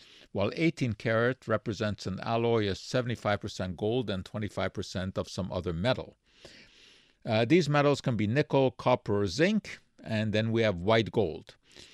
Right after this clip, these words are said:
When silver is used, the product is the familiar yellow gold.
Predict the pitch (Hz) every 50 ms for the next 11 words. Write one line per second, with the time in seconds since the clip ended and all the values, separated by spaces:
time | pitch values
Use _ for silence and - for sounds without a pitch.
0 | - - - - 101 98 - - - 165 185 175 160 175 170 170 156 131 - -
1 | 143 143 143 143 143 - - 107 - - 120 123 127 127 135 127 - - 117 -
2 | - 113 - - 117 113 110 113 110 107 110 107 107 104 104 92 101 104 101 104
3 | 101 92 78 - 87 78 78 - - - - -